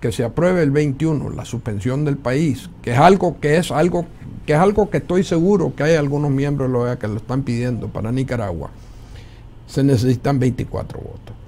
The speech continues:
Y en todas las votaciones, por ejemplo, para Venezuela, nunca se ha llegado a más de veintiuno. Y en el caso de Nicaragua subimos hasta veintidós. Pero en parte, eh, Juan Carlos, hay países centroamericanos que han jugado papeles ambivalentes.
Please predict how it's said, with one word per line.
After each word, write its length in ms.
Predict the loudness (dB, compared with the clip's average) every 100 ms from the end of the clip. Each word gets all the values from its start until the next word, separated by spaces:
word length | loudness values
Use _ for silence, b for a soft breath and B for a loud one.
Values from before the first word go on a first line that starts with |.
| B B 2
Y 100 | 4
en 100 | 6
todas 280 | 8 10
las 140 | 10 8
votaciones, 640 | 6 4 2 2 2 2
por 140 | 4 6
ejemplo, 320 | 6 4 4
para 200 | 2 2
Venezuela, 640 | 2 0 0 -2 -2 -4 -8 -14 -6
nunca 380 | 2 2 2 -2
se 160 | 0 2
ha 60 |
llegado 340 | 2 2 2 0
a 60 |
más 200 | 0 0
de 100 | 0
veintiuno. 600 | 0 -2 -2 -2 -2 -4 -8 -8 2
Y 100 | 4
en 140 | 6
el 120 | 2
caso 260 | 2 2 4
de 40 |
Nicaragua 540 | 2 2 2 2 2 0
subimos 500 | 0 2 4 4 2
hasta 240 | 2 2
veintidós. 800 | 4 2 2 -4 -4 -10 -14 -18 -20 -20 -20 B B B B
Pero 140 | 6
en 120 | 6 8
parte, 640 | 6 6 6 4 4 0 -4
eh, 320 | -2 0 0 0
Juan 160 | 0
Carlos, 360 | 0 0 0 -2 2
hay 120 | 0
países 480 | 2 2 2 2 0
centroamericanos 800 | 0 0 0 0 0 0 0 0
que 120 | 0
han 220 | 0 2
jugado 380 | 2 0 0 0
papeles 480 | 0 -2 -2 0 0
ambivalentes. 880 | 0 -2 -2 -4 -6 -6 -8 -10